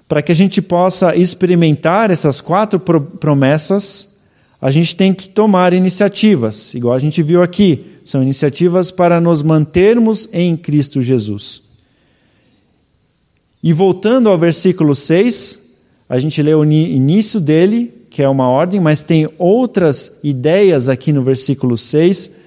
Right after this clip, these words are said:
que nos falam sobre o que a gente fazer para viver em Cristo Jesus.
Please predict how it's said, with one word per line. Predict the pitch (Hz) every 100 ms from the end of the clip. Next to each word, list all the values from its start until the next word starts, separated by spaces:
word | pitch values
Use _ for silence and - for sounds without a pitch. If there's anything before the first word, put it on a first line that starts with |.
| _ _ _ _
que | - 170 190 202
nos | 175 185
falam | - 160 180 185 123 104 - - _
sobre | - - 156 147 147 151
o | - 139
que | - 185 202
a | 185
gente | 165 165
fazer | - 143 120 120 135 147 - - - _
para | - 127 127 131
viver | 123 123 123 120 120 -
em | 131 123
Cristo | 120 117 110 - 113
Jesus. | 107 104 98 95 - -